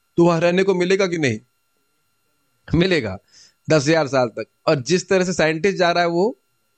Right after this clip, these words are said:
आज तक कुछ नहीं मिल पाया है, पहुंच भी नहीं पा रहे हैं। और मकान बनाने की तो बात ही छोड़िए, मकान बनाने के लिए मजदूर कहाँ से लाएंगे?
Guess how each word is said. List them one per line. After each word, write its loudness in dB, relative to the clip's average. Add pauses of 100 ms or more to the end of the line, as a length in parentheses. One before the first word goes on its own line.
(600)
आज 0
तक -2
कुछ -2
नहीं 0
मिल -4
पाया -2
है, -20 (760)
पहुंच 0
भी -4
नहीं 0
पा 2
रहे 0
हैं। -4
और -2 (300)
मकान -2
बनाने 0
की -12
तो -2
बात 0
ही -4
छोड़िए, -2
मकान -2
बनाने 0
के 2
लिए 0
मजदूर 2
कहाँ 0
से -4
लाएंगे? -2